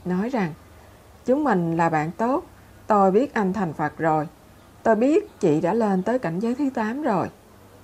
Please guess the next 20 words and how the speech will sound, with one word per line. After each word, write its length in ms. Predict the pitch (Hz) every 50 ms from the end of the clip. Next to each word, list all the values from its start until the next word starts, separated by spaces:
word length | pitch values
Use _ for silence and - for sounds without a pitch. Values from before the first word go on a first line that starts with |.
| - - - - - - - - - - - - - - - - - - - -
Đối 160 | 190 196 214
với 140 | 233 262 254
tôi 480 | 254 247 220 196 185 180 175 175 170 170
thì 240 | 220 196 180 165 151
đó 260 | 165 165 175 202 240
là 260 | 269 247 196 165 156 - -
trư 160 | 190 185 165
bát 180 | 175 190 220 -
giới." 340 | 185 190 202 202 226 277 349 - - - - - - - - - - - - - - - - - - - - - - - - _ _ _ _ - - - - - - - - - - - - -
Tu 180 | - 226 214 202
hành 360 | 220 208 185 170 165 165 165
của 120 | - 175
chúng 200 | 180 - 254 247
ta 240 | 254 - 214 196 185 185
không 200 | - 214 196 185
khó, 380 | 185 - 196 196 214 262 330 480 - - - - - - -
muốn 260 | 233 233 240 294 339 349
thành 280 | 339 262 190 175 165
thánh 320 | 175 220 214 226 262 339 415 440 403
hoặc 200 | 294 226 190 175